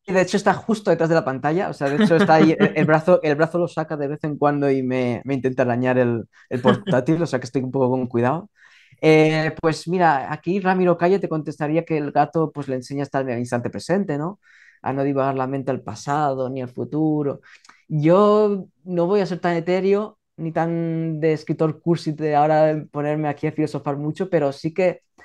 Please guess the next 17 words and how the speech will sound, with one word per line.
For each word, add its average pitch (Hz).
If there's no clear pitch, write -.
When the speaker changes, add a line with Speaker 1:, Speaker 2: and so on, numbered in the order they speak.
Speaker 1:
te 170
voy 156
a -
decir 175
que 196
me 175
ayuda 151
muchísimo 147
Silvio 160
en 156
el 147
día 143
a 135
día, 143
finalmente, 139
porque, 123
mm, 92